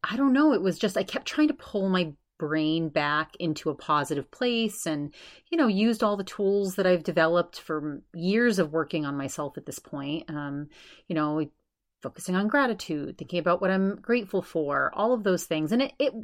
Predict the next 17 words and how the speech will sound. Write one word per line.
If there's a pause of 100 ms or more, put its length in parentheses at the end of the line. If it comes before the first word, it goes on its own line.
it
worked
for
a
minute.
And
then
I
<laughs>
would
just (160)
spiral
back
into
my
dark
hole.